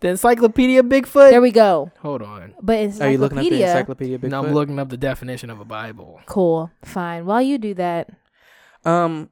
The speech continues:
Speaker 3: So speaking of this, this conversation is getting heated like one we had last week.
Speaker 1: <laughs> Which it
Speaker 3: Uh,
Speaker 1: always does.
Speaker 3: uh,
Speaker 1: <laughs>
Speaker 3: after the show, um, I don't wanna spoil anything, but after the show that we recorded here, uh, we, uh,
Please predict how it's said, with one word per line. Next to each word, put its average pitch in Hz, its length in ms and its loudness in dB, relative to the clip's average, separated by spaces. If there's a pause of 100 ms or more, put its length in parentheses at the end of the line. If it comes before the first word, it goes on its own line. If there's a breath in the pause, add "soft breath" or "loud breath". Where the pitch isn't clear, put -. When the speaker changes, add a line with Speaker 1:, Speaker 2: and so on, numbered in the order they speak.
(160)
Speaker 3:
So 175 520 -2
speaking 196 340 -4
of 151 80 -6
this, 143 160 -10
this 165 240 -8
conversation 127 340 -4
is 120 120 -16
getting 131 200 -8
heated 135 180 -10
like 120 140 -6
one 123 140 -4
we 123 120 -6
had 117 200 -6
last 131 360 2
week. 120 260 -6
Speaker 1:
<laughs> - 100 -18
Which 220 200 2
it 214 60 0
Speaker 3:
Uh, 147 320 4
Speaker 1:
always 185 140 -8 (200)
does. 196 460 -4
Speaker 3:
uh, 156 360 4 (280)
Speaker 1:
<laughs> - 300 -10
Speaker 3:
after 247 280 0
the 202 100 2
show, 117 680 -2
um, 139 240 -6
I 156 80 -4
don't 196 140 -2
wanna 180 160 -2
spoil 143 420 -2
anything, 117 380 -10
but 113 80 -6
after 180 260 -6
the 156 140 -4
show 139 240 -4
that 117 160 -4
we 123 80 -8
recorded 120 400 -8
here, 107 420 -12 (400 soft breath)
uh, 117 160 -8
we, 139 140 -2 (140)
uh, - 220 -14